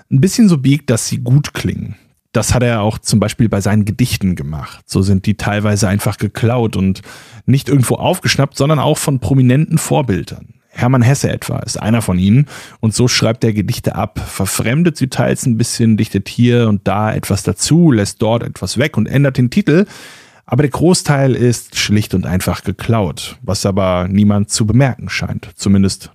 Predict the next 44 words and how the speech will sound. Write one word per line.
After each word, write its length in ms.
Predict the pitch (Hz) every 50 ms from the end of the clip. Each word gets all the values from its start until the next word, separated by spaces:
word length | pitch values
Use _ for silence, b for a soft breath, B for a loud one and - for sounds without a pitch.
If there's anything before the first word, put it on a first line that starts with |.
| _ _ -
damals 440 | 110 107 98 - - - - -
nicht. 320 | - - - - - _ - _ _ _ _ _ _ _ _ _ B B B B B B B B B B B B B B B _
Und 120 | - 135 143
er 80 | 139
beginnt 320 | 113 127 107 120 156 196 233
mit 100 | 220 190
dem 140 | 190 180 -
Schreiben 580 | - - - 120 120 - 156 151 139 131 131
ja 180 | 127 123 120 82
auch 200 | 82 110 107 -
durch 320 | - - 107 - - -
Abschreiben. 720 | - 110 - - - - - 101 - - - - - - -
Er 140 | - - 107
lernt 240 | 104 101 104 117 120
mit 140 | 123 110 104
einer 320 | 95 98 95 92 92 90
Schreibmaschine 880 | - - - 95 113 143 - 143 135 123 - - 131 127 123 120 120 113
zu 160 | - - -
tippen. 480 | 110 - - - 135 - 117 117 117 113 B B B B B B B -
Heute, 460 | - 104 117 127 - 143 120 110 104
wo 120 | 104 101
wir 220 | 104 101 101 101 95
fast 340 | - - - - - -
alle 160 | 101 107 117 110
so 120 | 104 104
gut 200 | 113 117 107 -
wie 80 | - -
täglich 460 | - - 117 120 - 135 117 110 117
auf 100 | 104 -
eine 180 | - 107 104
Tastatur 640 | - - 107 - - 98 - - - 131 143 139 -
oder 200 | - 107 107 95
einen 240 | - 98 101 98 98
Bildschirm 400 | 117 123 185 - - - 98 104
herumtippen, 580 | 107 98 - 98 101 - - - - 117 120 120
kann 160 | - 113 101
man 100 | 104 101
sich 140 | 101 - -
das 160 | 101 - -
gar 100 | - 98
nicht 100 | 101 104
mehr 100 | 101 98
vorstellen, 440 | - - 113 - - - 104 104 104
aber 220 | 101 107 104 101